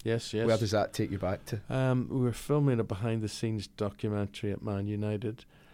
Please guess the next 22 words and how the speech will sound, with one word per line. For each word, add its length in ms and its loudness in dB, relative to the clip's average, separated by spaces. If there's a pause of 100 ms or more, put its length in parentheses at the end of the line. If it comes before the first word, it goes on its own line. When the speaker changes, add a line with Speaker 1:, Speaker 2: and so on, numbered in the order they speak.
(220)
Speaker 1:
and 100 0
I 60 0
got 240 -2
to 60 0
walk 340 -2
out 220 -2
with 220 -2
the 80 0
team. 320 0 (200)
So, 260 -2
so 180 0
they 120 4
would 160 6
have 100 2
had, 340 0 (340)
uh, 180 2
you 220 2
know, 140 2
the 140 0
eleven 400 0
players, 640 0
Speaker 2:
Yeah. 200 0